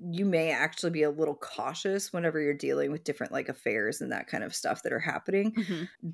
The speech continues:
Speaker 1: But yeah, you, you, I think it's like, you can talk the talk but not walk the walk. So yeah, if it's too
Speaker 2: Right.
Speaker 1: large,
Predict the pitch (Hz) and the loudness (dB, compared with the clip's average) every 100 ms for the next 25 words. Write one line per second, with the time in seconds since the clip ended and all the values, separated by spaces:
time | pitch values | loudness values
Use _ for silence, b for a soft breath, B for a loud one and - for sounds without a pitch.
0 | - 156 139 160 135 101 131 156 165 - | 4 6 6 4 4 4 2 0 -2 -12
1 | - 175 165 147 139 - - 156 147 - | -10 -2 0 2 -2 -4 -2 0 0 0
2 | - 135 127 - - _ _ _ _ _ | 0 0 0 -8 -20 _ _ _ _ _
3 | _ _ _ _ _ _ _ _ _ _ | _ _ _ _ _ _ _ _ _ _
4 | _ _ _ - 175 156 151 139 - - | _ _ _ 4 6 8 6 4 2 4
5 | 139 - 147 - 123 127 147 135 113 82 | 4 4 0 4 4 4 0 -2 0 0
6 | 107 - - 71 - - - - - 180 | -2 -2 0 0 -2 -6 -8 -6 -6 -8
7 | - - - - - b b b b b | -12 -6 -2 -2 -6 b b b b b
8 | _ 233 269 311 - - 427 339 160 135 | _ 6 6 4 4 10 10 10 4 2
9 | 143 180 214 240 226 - | 4 4 4 2 -2 -10